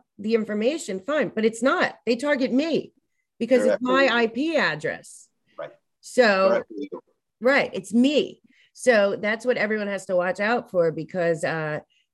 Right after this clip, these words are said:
Speaker 1: they can target any of us. We have to learn from what really did happen on one six was our government turned against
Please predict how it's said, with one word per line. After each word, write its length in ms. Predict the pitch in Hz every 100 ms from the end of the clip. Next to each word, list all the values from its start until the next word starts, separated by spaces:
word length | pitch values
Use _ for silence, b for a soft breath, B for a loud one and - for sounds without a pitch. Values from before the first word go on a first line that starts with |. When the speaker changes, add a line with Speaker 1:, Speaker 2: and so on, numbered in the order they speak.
| -
Speaker 1:
they 120 | 220
can 120 | 233 254
target 300 | 254 247 208
any 200 | 247 285
of 100 | 185
us. 240 | 156 160
We 80 | 185
have 240 | 202 208
to 80 | 220
learn 340 | 220 226 220
from 200 | 208 202 190
what 180 | 180
really 300 | 196 247 269
did 160 | 185 175
happen 320 | 175 160 165
on 160 | 160 165
one 160 | 160
six 360 | 156 160 127 -
was 160 | 175 165
our 100 | 165
government 480 | 190 196 190 180 -
turned 240 | 202 180
against 500 | 170 170 160 - _